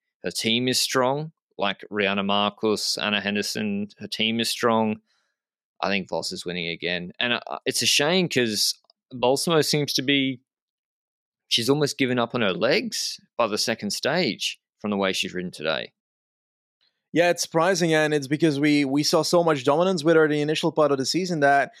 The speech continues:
Speaker 2: when it now matters in the Tour de France Femme, we expected more in these first two stages. And I don't know, I feel like Trek won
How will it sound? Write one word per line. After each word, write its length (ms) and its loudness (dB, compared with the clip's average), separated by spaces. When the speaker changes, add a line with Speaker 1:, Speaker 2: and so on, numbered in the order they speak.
Speaker 2:
when 160 0
it 80 -2
now 180 2
matters 320 0
in 60 0
the 80 2
Tour 140 0
de 80 4
France 320 0
Femme, 220 2
we 100 4
expected 500 0
more 420 4
in 100 2
these 180 -4
first 260 2
two 80 -4
stages. 500 2
And 320 0
I 100 4
don't 140 4
know, 180 6
I 80 4
feel 180 4
like 380 4
Trek 280 2
won 420 4